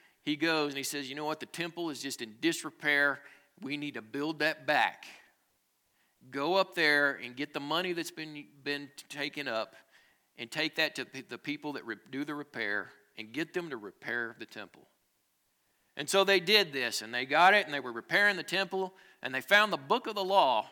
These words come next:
I always thought this was unusual. They found the book of the law in the temple. And so they took that to Josiah, and they read it to him. You know, Josiah came into, to ruling when he was eight years old, and this is eighteen years later. So he's about twenty-four years old.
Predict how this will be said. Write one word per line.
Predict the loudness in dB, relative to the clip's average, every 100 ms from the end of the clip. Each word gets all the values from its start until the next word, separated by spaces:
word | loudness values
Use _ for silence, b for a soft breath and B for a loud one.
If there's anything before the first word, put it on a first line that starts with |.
| -18
I | -16
always | -14
thought | -10 -8
this | -8 -10
was | -14 -10
unusual. | -10 -6 -6 -4 -8
They |
found | 0 2 2
the | 0
book | 0 0 2
of |
the | 0
law | 4 6 6
in | 2 -8
the |
temple. | -6 -6 -8 -12 -20 _ _ _ _ _ _ _ _ _ _
And | -6
so | 0
they | 4 4
took | 2 2
that | 4 2
to | 2
Josiah, | 0 0 4 8 10 10 4 -2 -18 _ _ _ _
and | 0 2
they |
read | 6 6 6
it | 4 -4
to | -10
him. | -12 -14 -20 _ _ _ _ _ _ _ _ _ _ _ _ _ _
You | -6
know, | -2
Josiah | 0 2 8 10 10 8
came | -2 -4 -2
into, | -6 -4 -6 -6
to | -6 -6 -4 -8 -14 _ -4
ruling | 2 2 2 -4
when | -8
he | -8
was | -4
eight | -4 -4
years | -6 -6 -4
old, | -4 -4
and |
this | -6
is | -8 -2
eighteen | -2 -2 -10 -8
years | -8
later. | -4 -4
So | -4
he's | -6 2
about | 2 2
twenty-four | -8 -6 -6 -6 -6 -4
years | -4 -6 -6
old. | -8 -10 -14